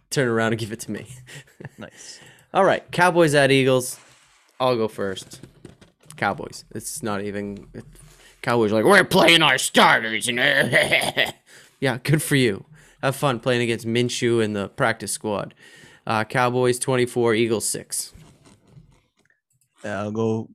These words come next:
Speaker 2: uh, Cowboys twenty-eight, Eagles ten. Uh, like you said, fucking Hardo McCarthy over there is like, "Ah,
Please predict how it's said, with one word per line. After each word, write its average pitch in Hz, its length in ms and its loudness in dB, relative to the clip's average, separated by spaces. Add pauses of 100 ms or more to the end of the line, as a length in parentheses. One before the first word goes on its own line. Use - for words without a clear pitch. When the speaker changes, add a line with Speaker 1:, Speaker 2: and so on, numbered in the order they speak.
(360)
Speaker 2:
uh, 131 340 -4 (840)
Cowboys 120 640 -2
twenty-eight, 117 720 -8 (120)
Eagles 117 580 -8
ten. 110 520 -6 (220)
Uh, 101 460 -14 (1500)
like 104 160 -12
you 107 60 -12
said, 104 360 -10 (560)
fucking 98 280 -14
Hardo 113 400 2
McCarthy 110 560 -2
over 107 240 -6
there 101 240 -8
is 104 100 -12
like, 104 260 -10
"Ah, 381 500 -6